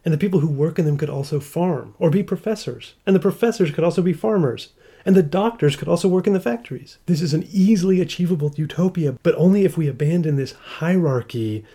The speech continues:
of jobs and the subsequent neighborhood and work segregation. Here's Kropotkin.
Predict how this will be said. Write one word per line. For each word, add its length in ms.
of 260
jobs 600
and 140
the 80
subsequent 800
neighborhood 680
and 400
work 440
segregation. 1040
Here's 200
Kropotkin. 480